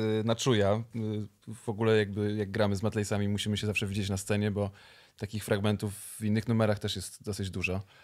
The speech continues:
Em, więc pauzy, które się tam pojawiały, które są właśnie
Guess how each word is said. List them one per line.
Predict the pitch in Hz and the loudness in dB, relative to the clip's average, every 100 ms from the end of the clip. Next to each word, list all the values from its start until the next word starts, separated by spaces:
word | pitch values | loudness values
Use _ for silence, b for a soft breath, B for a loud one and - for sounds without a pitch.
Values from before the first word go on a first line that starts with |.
| b b b - | b b b -4
Em, | 104 101 104 107 107 104 107 107 107 110 107 107 107 107 107 107 107 107 107 - - 113 | 0 2 2 2 2 0 0 -2 -2 -2 -2 -2 -2 0 0 -2 -2 -4 -6 -10 -10 -4
więc | 107 - - | -4 -4 0
pauzy, | 127 123 117 110 117 | 6 8 6 2 -2
które | - 113 110 107 | 0 2 2 2
się | - | -2
tam | 113 107 | -4 -2
pojawiały, | 120 113 110 110 101 | 2 2 4 4 4
które | 95 104 101 | -2 -6 -6
są | 104 | -6
właśnie | 98 98 107 101 | -6 -4 0 2